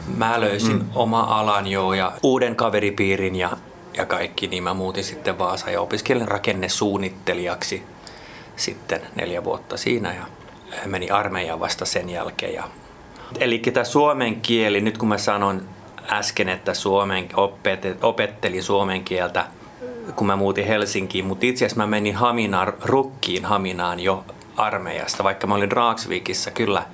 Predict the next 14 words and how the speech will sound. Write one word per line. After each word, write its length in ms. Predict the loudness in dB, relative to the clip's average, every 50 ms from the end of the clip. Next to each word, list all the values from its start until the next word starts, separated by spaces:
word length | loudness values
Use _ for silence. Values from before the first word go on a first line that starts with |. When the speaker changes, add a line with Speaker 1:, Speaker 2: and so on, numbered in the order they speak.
| -8 -2 2
Speaker 1:
Uudenmaan 420 | 4 4 4 4 4 2 0 0
prikaatissa 640 | 0 -2 0 2 0 0 0 -2 -2 -2 -2 -2 -4 -6 -10 -18 -14 -4 0
armeijassa, 640 | 2 2 2 2 2 2 2 2 2 0 0 0 0
mut 260 | -2 -4 -6 -8 -6
menin 280 | -4 -2 0 0 0 0
Rukkiin. 500 | 0 0 -2 -2 -4 -4 -4 -4 -4 -8 -14 -18 -20 -20 -20 -20 -20 -20 -20 -20 -20 -20 -20 -20 -20 -20 -20 -20 -18 -6 -2
Ja 120 | -2 0
sehän 340 | 0 0 0 0 0 0 -2
oli 140 | -2 -2 -2
tietysti 440 | -2 -2 -2 -2 -4 -4 -2 -2 0
täysin, 420 | 0 0 0 -2 -4 -6 -6 -6 -10 -10 -6 -6 -4 -4 -6 -8 -6
<laughs> 400 | -4 0 0 0 0 0 -2 0
täysin 340 | 0 0 0 -2 -6 -6 -4
suomenkielinen. 800 | -2 0 0 0 0 -2 -4 -4 -2 -2 -2 -2 -4 -6 -8